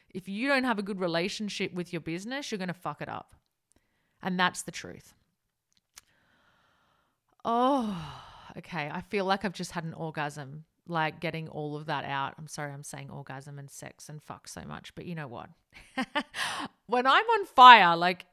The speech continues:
it is just raging through my body and my bones to just actually express myself. But that feels so cathartic to just have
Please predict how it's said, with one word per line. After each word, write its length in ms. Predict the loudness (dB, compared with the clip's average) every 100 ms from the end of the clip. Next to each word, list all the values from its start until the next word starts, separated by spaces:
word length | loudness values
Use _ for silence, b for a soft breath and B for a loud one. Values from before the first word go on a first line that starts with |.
| _
it 260 | -4 -4 -8 _ -8
is 340 | -6 -6 -8
just 440 | -2 -2 -2 -12 -12
raging 540 | 0 2 2 -2 -8
through 280 | -8 -6 -6
my 200 | -4 -4
body 420 | -4 -4 -2 -2
and 120 | -2 -4
my 160 | -6
bones 560 | -4 -4 -4 -6 -8 -8
to 120 | -8
just 280 | -8 -10 -6 -4
actually 440 | -4 -4 -8 -6
express 420 | -8 -12 -14 -14
myself. 600 | -12 -12 -10 -10 -10 -16 _ b b b b b b b b b b b b b -8
But 140 | 0
that 220 | 0 0
feels 340 | 0 2 2 0
so 300 | 0 -2 -2
cathartic 760 | -8 -6 -4 -4 -6 -10 -14 -14
to 160 | -14
just 380 | -10 -8 -8 -8
have 480 | -6 -4 -4 -6